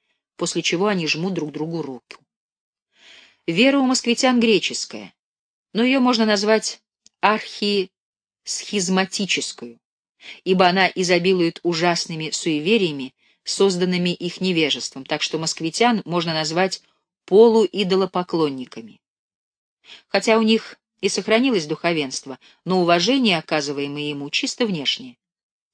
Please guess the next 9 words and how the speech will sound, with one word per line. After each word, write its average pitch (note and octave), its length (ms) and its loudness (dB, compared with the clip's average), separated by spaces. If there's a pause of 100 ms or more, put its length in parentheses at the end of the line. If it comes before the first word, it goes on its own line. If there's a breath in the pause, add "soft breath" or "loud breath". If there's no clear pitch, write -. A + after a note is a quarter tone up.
(180)
Вне G3+ 240 2
церкви C#4 420 0
они A3 420 0 (400)
не G#3 160 4
задумываются G#3+ 800 2
оскорблять F#3+ 680 0
священников D#3 760 -4
и - 20 -8
монахов. C#3 520 -10